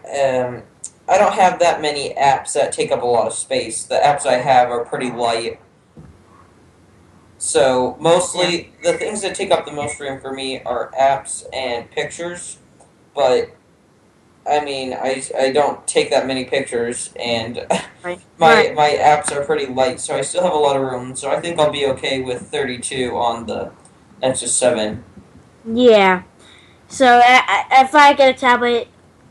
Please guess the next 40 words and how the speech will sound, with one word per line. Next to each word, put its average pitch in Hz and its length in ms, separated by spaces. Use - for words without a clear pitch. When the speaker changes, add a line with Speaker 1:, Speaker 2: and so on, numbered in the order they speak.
Speaker 2:
I 285 80
think 339 260
my 269 180
parents 330 300
said 285 80
they'd 254 140
probably 262 220
buy 220 200
me 226 120
a - 20
tablet 226 480
when 240 100
I 220 80
head 220 140
off 214 240
to 214 320
a 202 80
university. 202 760
So, 220 240
like, 208 200
probably 233 240
when - 20
I 220 100
go - 20
to 196 200
A - 20
S 196 160
U, 208 60
they'll 202 100
probably 196 200
buy 190 160
me 185 80
a - 20
tablet. 190 420
So 226 140
I'll 226 80
get, 226 160
like, 190 160
the 202 100
Nexus, 202 520